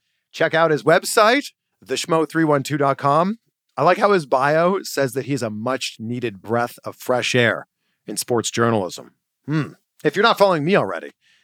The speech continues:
you can find me at Chris Van Vliet. And if it's your first time here, I hope that you like what you hear enough to want to subscribe wherever you're listening to this right now. And perhaps, if that's Apple Podcasts, perhaps you may want to leave a review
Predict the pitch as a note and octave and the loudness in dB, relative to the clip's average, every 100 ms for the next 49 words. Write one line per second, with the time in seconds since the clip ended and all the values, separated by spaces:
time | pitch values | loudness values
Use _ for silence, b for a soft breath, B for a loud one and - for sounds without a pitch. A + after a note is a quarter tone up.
0 | _ A2 A2+ D3+ D3 C#3 C#3 C3+ - - | _ -10 0 2 4 2 0 -4 -4 -4
1 | C#3 - C3 A#2+ G2 A#2+ C3+ - - A2+ | -4 -2 -4 -4 -6 -6 -6 -10 -8 -4
2 | A2 A2+ A#2 - - F3+ E3 E3 E3 C3+ | -4 -4 -6 -6 2 2 4 2 2 2
3 | D#3+ E3+ - _ _ _ _ _ C#3 E3 | 2 2 -2 _ _ _ _ _ -2 0
4 | C#3+ A3 - F#3+ - E3 E3+ E3+ E3 D#3 | 0 -4 -4 -6 -4 -2 -2 -2 -6 -4
5 | B2+ D#3 D#3 C#3 C3 C3 - - C3 B2+ | -2 2 2 2 0 0 -6 -2 0 0
6 | - G#2+ - D3+ D3+ C3+ B2+ B2+ _ _ | -2 -6 -4 2 2 2 -2 -6 _ _
7 | _ - B2+ D3 C#3 C#3+ B2+ B2+ B2 A2+ | _ -6 0 2 2 2 2 0 0 -6
8 | F#2 F#2+ - F#2 D#2+ D2 A1 _ _ _ | -6 -8 -6 -6 -6 -10 -16 _ _ _
9 | _ C4 - A#3+ B3+ C#4 C#4 - - - | _ 0 2 2 4 0 -4 -10 -12 -16
10 | _ - E3 E3+ E3 E3 D3 A#2+ D#3+ D#3+ | _ -12 -2 0 2 0 0 -2 -2 0
11 | E3 D3+ - C3+ E3 F3+ - _ _ _ | -2 -6 -8 -10 -8 -10 -14 _ _ _
12 | _ - C3+ C3+ C3+ C3+ C3+ C#3+ B2+ A#2+ | _ -6 -4 0 0 2 2 2 0 -2
13 | A#2 B2+ G2 G#2 G#2 G#2 | 0 0 0 -2 -2 -4